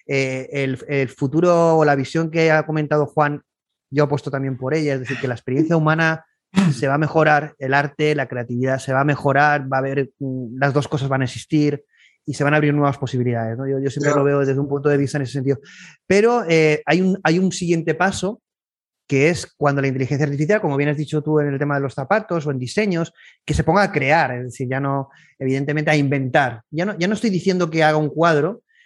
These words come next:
Speaker 1: sino que empiece a inventar, ¿no? Esa es la fa-, esa es el estado del arte, eh,
Speaker 2: Bueno.
Speaker 1: en la gente que está trabajando en esta línea, no es tanto en la creación solo, sino en la invención, ¿vale?
Speaker 2: Hace,
Speaker 1: Es,
Speaker 2: hace
Speaker 1: es
Speaker 2: años que, hace años que lo hace, quiero decir,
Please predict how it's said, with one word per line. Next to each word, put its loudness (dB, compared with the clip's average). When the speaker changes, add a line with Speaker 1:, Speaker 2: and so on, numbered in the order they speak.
Speaker 1:
sino -4
que 0
empiece 0
a 2
inventar, -2
¿no? -12
Esa -2
es 2
la 4
fa-, -4
esa -2
es -10
el 2
estado 0
del 4
arte, -2
eh, 4
Speaker 2:
Bueno. 2
Speaker 1:
en -2
la 0
gente 2
que 2
está 2
trabajando 2
en 4
esta 0
línea, 0
no -4
es -6
tanto -4
en -6
la -6
creación -6
solo, -8
sino -8
en -8
la -6
invención, -10
¿vale? -16
Speaker 2:
Hace, -2
Speaker 1:
Es, -2
Speaker 2:
hace 0
Speaker 1:
es 4
Speaker 2:
años 2
que, 0
hace -2
años 2
que -4
lo -4
hace, -6
quiero -6
decir, -8